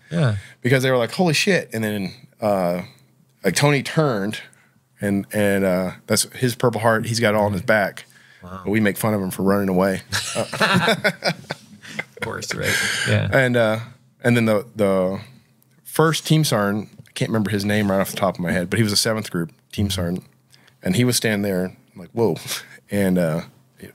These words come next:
Speaker 2: you know, they ate that together. Uh, but then we also had a, they had a mortar section
Speaker 1: Yeah.
Speaker 2: set up,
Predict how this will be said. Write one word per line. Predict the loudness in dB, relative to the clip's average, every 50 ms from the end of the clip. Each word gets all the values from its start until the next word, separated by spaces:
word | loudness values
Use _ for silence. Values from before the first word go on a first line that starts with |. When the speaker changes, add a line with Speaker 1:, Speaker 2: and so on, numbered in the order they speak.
| _ _
Speaker 2:
you | 0 2 2
know, | 2
they | 2 2 0 0 2 2
ate | 0 0 0 0
that | 0 0 0
together. | -2 0 0 2 0 0 -2 -6 -10 -14 -16 -14 -12 -12 -12 -10 -10 -10 -10 -10 -12 -14 -16 _ -4 0
Uh, | 2 2 2
but | 2 2 2
then | 2 2 4
we | 2
also | 2 2 0 0 2
had | 2 2 2 2
a, | 2 2 0 0
they | 0 0
had | 2 2
a |
mortar | 2 2 2 2 2 2
section | 2 2 2 0 0 0 -2 -4 -4 -2 -2
Speaker 1:
Yeah. | 0
Speaker 2:
set | 0 2 2 2
up, | 2 0 -2 -6